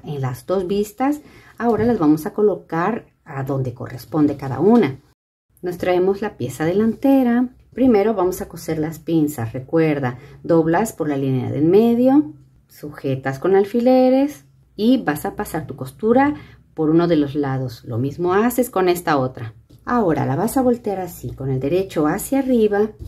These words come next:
Te vas a traer la vista que le corresponde, ¿sí? Que es la que tiene el escote más grande. Y la vamos a sujetar así, de este modo.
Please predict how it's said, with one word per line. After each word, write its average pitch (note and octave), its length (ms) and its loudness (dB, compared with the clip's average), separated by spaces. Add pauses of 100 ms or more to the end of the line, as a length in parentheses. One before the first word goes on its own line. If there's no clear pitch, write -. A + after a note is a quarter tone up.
(340)
Te G#3+ 120 2
vas B3 180 0
a C#4+ 80 0
traer A3 240 2
la A3 140 0
vista G3+ 420 -6
que E3+ 80 -4
le C#3+ 140 -2
corresponde, B2 720 -6
¿sí? G#3 500 -6
Que A#2+ 240 -8
es - 100 -12
la D3 120 -14
que D3 80 -8
tiene D3 460 0
el F#3 100 0
escote B2+ 420 -6
más B2 220 -4
grande. A3 500 0 (400)
Y C4 280 4
la B3 120 4
vamos F#3 240 -2
a A3 60 -4
sujetar E3 460 -4
así, A3 280 -2
de G3 160 0
este E3+ 240 -4
modo. C3 300 -4